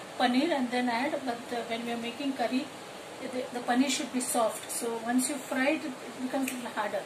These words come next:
So that is another dish, but, uh, for this dish there is no need for to fry the paneer. So when this cooks, it will, it is the same, it has the same, same texture, which is soft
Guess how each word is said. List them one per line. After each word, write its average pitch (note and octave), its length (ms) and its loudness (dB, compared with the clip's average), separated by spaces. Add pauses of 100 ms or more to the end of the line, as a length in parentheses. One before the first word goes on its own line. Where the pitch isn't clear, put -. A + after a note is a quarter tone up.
(480)
So C#4+ 140 -2
that B3+ 200 2
is C#4 160 2
another B3 360 0
dish, C4+ 360 0
but, A#3 140 -4 (100)
uh, A3 120 2
for A3+ 280 -6
this C4 180 0
dish C#4+ 300 -2 (160)
there A#3+ 100 -2
is A#3 120 -4
no A#3 200 -2
need B3+ 320 4 (520)
for A3+ 260 4 (100)
to B3+ 60 -4
fry A3 380 0
the A3 100 -2
paneer. F#3 400 -6 (680)
So B3+ 80 -2
when A#3 220 -2
this B3+ 300 0
cooks, - 360 -4
it B3+ 80 -4 (100)
will, B3+ 160 2
it - 180 -6
is A#3 140 -6
the B3 100 0
same, C4+ 380 4 (640)
it B3+ 100 -6
has A#3+ 200 4
the C4 100 0
same, C4 360 4
same C#4+ 380 2 (1080)
texture, D4 400 4
which - 340 -4
is A#3 80 -2
soft - 420 2